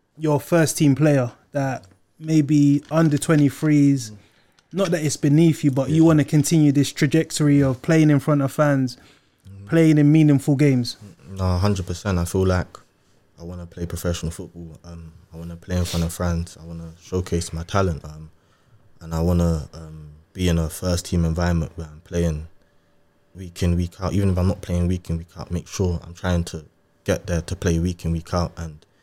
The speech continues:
Speaker 2: actually striving to win things or get the three points. And I just wanna play men's football in a decent standard of football. So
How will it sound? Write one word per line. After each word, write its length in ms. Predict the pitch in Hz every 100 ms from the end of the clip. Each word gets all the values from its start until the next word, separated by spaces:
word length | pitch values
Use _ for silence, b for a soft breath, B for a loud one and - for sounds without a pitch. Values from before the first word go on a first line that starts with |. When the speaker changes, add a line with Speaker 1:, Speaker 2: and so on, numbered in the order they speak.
| _ _
Speaker 2:
actually 300 | 95 - 87
striving 520 | 80 - 95 85 85
to 280 | 85 85 78 - _ _ _ _
win 280 | 85 98 98
things 380 | 90 95 90 85
or 300 | 85 82 76 82 _
get 180 | - 95
the 80 | 87
three 260 | - 92 85
points. 460 | - 92 87 - -
And 180 | 80 76 _ _ _ _ _
I 60 | 87
just 160 | 87 -
wanna 160 | 80
play 360 | 80 87 85 78 78
men's 260 | 85 82
football 400 | - - 87 85 82 82 _ _ _ _
in 140 | 85 80
a 180 | - 76 73 _ _ _ _ _ _ _ _ _ _ _
decent 360 | 95 87 - -
standard 380 | 87 90 82
of 100 | 78
football. 320 | 80 - - 78
So 160 | 73